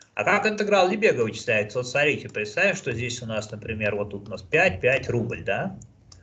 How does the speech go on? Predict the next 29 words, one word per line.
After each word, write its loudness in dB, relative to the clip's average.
Вот 0
давайте 6
посмотрим, 0
сколько 0
монеток 0
по 0
рублю, -2
в -20
стопку -2
их -8
сложим, 0
потом 4
монетки 0
по 4
два 2
рубля -2
и -8
монетки 2
по 6
пять -2
рублей. -12
Так, -20
получится -12
у -18
меня, -16
получится, -12
смотрите, -14
так, -10
да. -6